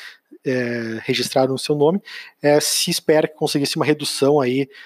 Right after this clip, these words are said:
do custo, do, um, redução do consumo de energia elétrica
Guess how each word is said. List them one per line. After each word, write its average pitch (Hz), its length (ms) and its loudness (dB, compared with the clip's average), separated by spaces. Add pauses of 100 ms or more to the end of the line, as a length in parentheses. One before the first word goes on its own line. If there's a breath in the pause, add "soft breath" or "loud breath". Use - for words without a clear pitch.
(160 loud breath)
do 135 80 -6
custo, 139 600 0
do, 127 540 -4 (120)
um, 120 260 -12
redução 139 420 2
do 196 140 0
consumo 196 520 0
de 180 80 2
energia 156 280 4
elétrica 147 500 2